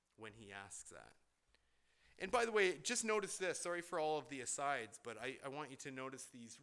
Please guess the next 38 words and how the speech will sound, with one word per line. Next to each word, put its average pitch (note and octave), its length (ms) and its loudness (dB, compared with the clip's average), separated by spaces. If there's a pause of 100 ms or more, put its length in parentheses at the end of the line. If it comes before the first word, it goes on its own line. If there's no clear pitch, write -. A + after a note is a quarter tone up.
really D#3 480 -6 (360)
careful F#3 440 -4
details B2 540 -8
in A2+ 80 -12
the G#2 80 -12
text. - 440 -2 (420)
Notice C#4 320 0
that D3+ 300 2 (300)
Pharaoh G3+ 300 4
says D3+ 400 0
in C#3 100 -6
verse D3 240 -4
eight, C#3 220 -4 (220)
"Prove A#3+ 480 -4
yourselves." F3+ 1000 0 (600)
Prove A3 340 -10
yourselves. D3+ 520 -4
He's D#3+ 180 -10
not A3 220 -2 (200)
asking A2 480 -8 (420)
for E3+ 260 -8
evidence D3+ 560 0
of B2+ 160 -12
the C3+ 100 -8
existence C3 600 -10
of G2+ 120 -18
God. B2 460 -6 (480)
He's E3 160 -10
not G3+ 160 2
asking F3 400 0
for D#3+ 220 -4
a C#3 260 -10
miracle E3 560 -4
to - 80 -12
prove E3+ 540 -10
that A#2+ 180 -6
God C#3+ 320 0
is A2+ 160 -10